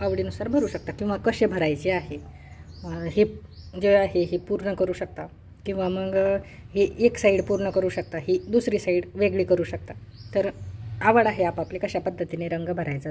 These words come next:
तर त्याच्यानुसार. तर या पद्धतीने ही रांगोळी कंप्लीट झाली. खूप सोपी आहे, काहीच कठीण नाही. वाटताना आपल्याला खूप कठीण वाटते ती. तर, अ, कशी वाटली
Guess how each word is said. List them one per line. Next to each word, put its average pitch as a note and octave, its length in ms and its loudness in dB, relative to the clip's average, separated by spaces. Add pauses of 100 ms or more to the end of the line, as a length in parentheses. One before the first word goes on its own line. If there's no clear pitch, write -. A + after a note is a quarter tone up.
तर A3+ 80 -4
त्याच्यानुसार. C#3 500 -6 (580)
तर F3 80 0
या F3+ 160 4
पद्धतीने F3+ 440 -6
ही E3 160 -8
रांगोळी E3 400 -4 (260)
कंप्लीट G#3 340 0
झाली. F#3+ 300 -2 (300)
खूप G#3+ 180 0
सोपी G3+ 400 0
आहे, G3+ 320 -2 (180)
काहीच G#3 240 0
कठीण F#3+ 320 -2
नाही. F#3+ 160 -6 (160)
वाटताना G3+ 360 0
आपल्याला G3 300 0
खूप F#3 140 -8
कठीण F#3 260 -6
वाटते D3 220 -6
ती. C#3+ 120 -10 (520)
तर, F3 320 -2
अ, F3+ 40 -2
कशी A3+ 260 2
वाटली A3+ 280 2